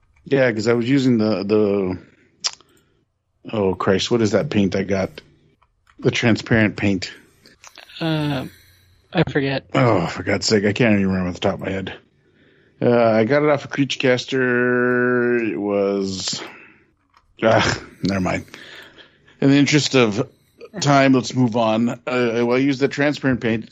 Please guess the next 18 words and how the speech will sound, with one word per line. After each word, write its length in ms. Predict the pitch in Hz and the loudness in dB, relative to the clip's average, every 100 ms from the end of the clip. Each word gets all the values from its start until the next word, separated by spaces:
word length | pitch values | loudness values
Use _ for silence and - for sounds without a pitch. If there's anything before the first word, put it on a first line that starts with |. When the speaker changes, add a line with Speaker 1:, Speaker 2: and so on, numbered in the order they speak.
| - | -8
Speaker 1:
Uh, 80 | 110 | -2
I've 200 | 107 107 | -2 0
talked 220 | 175 151 | 0 2
about 180 | 135 110 | 0 0
it 60 | |
many 200 | 113 107 | -2 -2
times, 300 | 95 92 95 | -2 -6 -6
so 200 | - 95 | -4 -2
I 60 | 98 | 0
know 140 | 117 107 | 0 0
it's 100 | 101 | 0
on, 260 | 92 90 | -2 -2
on 200 | 92 98 | -2 0
one 100 | 101 | 0
of 80 | 92 | 0
our 120 | 90 | -2
podcasts. 1080 | 98 95 - 101 - - - 160 - 120 | 0 -2 0 -2 -2 -2 -2 -4 -10 -14
<laughs> 60 | - | -16